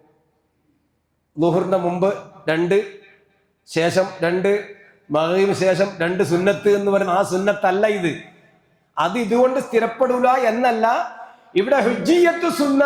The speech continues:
എന്ന് പറയുമ്പോൾ സുന്നത്താണ് നിദാനം, പ്രമാണം, പ്രാമാണികത എന്നാ ഉദ്ദേശം.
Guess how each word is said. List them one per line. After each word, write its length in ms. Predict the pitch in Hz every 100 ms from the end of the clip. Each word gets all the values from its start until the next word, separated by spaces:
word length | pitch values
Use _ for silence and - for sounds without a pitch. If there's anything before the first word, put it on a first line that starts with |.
| 277 262
എന്ന് 140 | 269
പറയുമ്പോൾ 800 | 247 240 247 240 240 240 247 277 349 - -
സുന്നത്താണ് 600 | 226 285 285 240 233 226 214
നിദാനം, 460 | 196 214 214 196 165 - - -
പ്രമാണം, 560 | 196 202 214 214 196 147 - -
പ്രാമാണികത 640 | 185 202 214 208 208 196 190 175 - 156
എന്നാ 180 | 170 165
ഉദ്ദേശം. 480 | 131 127 117 -